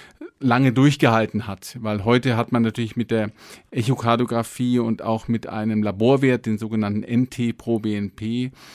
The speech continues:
eigentlich eine sehr gute Möglichkeit, Lungen- und Herzerkrankungen, gerade was die Herzinsuffizienz betrifft, also die Atemnot als Kardinalsymptom, ähm, entweder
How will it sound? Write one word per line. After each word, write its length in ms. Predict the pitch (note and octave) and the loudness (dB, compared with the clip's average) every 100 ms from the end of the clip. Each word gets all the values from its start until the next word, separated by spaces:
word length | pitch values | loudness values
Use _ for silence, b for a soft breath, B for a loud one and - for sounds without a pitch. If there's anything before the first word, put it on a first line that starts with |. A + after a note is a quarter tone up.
| B - | B -4
eigentlich 260 | A2 G#2+ | 0 2
eine 100 | A#2 | 0
sehr 220 | G2+ A#2 | 2 2
gute 280 | B2 C3 B2 | 2 0 2
Möglichkeit, 800 | A2+ A2+ - A2+ - A2 G#2+ - B B B | 4 2 0 -8 -6 -6 -6 -8 B B B
Lungen- 400 | A2+ C3 D3+ C#3+ | 2 6 6 4
und 120 | A#2+ | 2
Herzerkrankungen, 1040 | F#2+ A#2 - B2 - A2 G#2+ - A2+ A2 G#2+ B B | 0 -4 -4 -10 -4 -4 -4 -4 -4 -4 -6 B B
gerade 280 | A2+ A2+ A#2+ | -2 0 0
was 120 | G#2+ | -2
die 140 | G#2+ | -4
Herzinsuffizienz 680 | G#2+ A#2+ D3 A#2+ A2 A2+ A2 | -4 -2 -2 -2 -2 -6 -6
betrifft, 640 | - G#2+ - A2+ - - - B B | -10 -16 -10 -10 -10 -20 -20 B B
also 180 | A2 G2+ | -6 -4
die 180 | G2 - | -6 -8
Atemnot 920 | - A#2+ D#3+ D3+ C3 A2+ G2 D#2+ - - - | 0 2 4 4 4 4 0 -8 -16 -20 -14
als 200 | A2 G#2+ | -10 -8
Kardinalsymptom, 1000 | - G#2+ G#2+ A2+ B2 C3+ A2+ A2 A#2 A2+ A2+ B B B | -4 -2 2 2 2 -2 -4 -2 0 0 -4 B B B
ähm, 340 | - A2 A2 G#2+ | -4 -2 0 0
entweder 540 | C3 C3 B2+ A#2 A2 | 2 4 4 0 -2